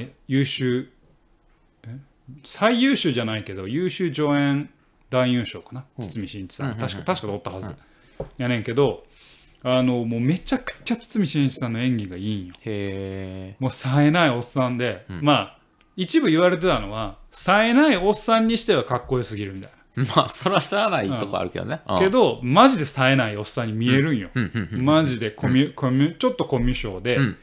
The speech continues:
Speaker 2: うん、うん。
Speaker 1: えーと、なんやろ、猫背で、
Speaker 2: うん。
Speaker 1: 汚くて、みたいな。
Speaker 2: うん、うん。
Speaker 1: でも、天才数学者のちょっとマニア-、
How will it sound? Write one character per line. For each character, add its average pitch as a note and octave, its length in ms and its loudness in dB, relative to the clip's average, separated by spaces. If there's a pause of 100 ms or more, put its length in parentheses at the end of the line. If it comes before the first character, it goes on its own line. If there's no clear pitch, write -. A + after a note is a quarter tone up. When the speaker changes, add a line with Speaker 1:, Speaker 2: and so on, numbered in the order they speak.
Speaker 2:
う A2 40 -6
ん、 E2 120 -8 (180)
う G2 40 -10
ん。 - 20 -8
Speaker 1:
え G#2 420 -6
ー - 100 -20
と、 G2 640 -6
な G2+ 180 -8
ん - 20 -8
や F#2 100 -10
ろ、 F2 80 -12
猫 G#2+ 380 -6
背 F2+ 160 -10
で、 F#2 220 -8
Speaker 2:
う A2 40 -4
ん。 F#2 140 -6 (100)
Speaker 1:
汚 G#2 340 -6
く - 120 -18
て、 F#2+ 180 -8
み F#2+ 160 -6
た F#2 140 -12
い G#2+ 60 -18
な。 G2 80 -12
Speaker 2:
う - 20 -6
ん、 - 40 -6
う - 20 -6
ん。 - 60 -14 (180)
Speaker 1:
で F#3 100 2
も、 D#3+ 140 2
天 C3+ 240 4
才 B2+ 240 2
数 C3 200 -2
学 B2 180 -2
者 C3 100 -4
の A2 80 -4
ち C#3 60 -6
ょ - 20 -2
っ C#3 40 -8
と A2+ 80 -10
マ A2 200 -4
ニ A2 160 -4
ア-、 G#2 120 -6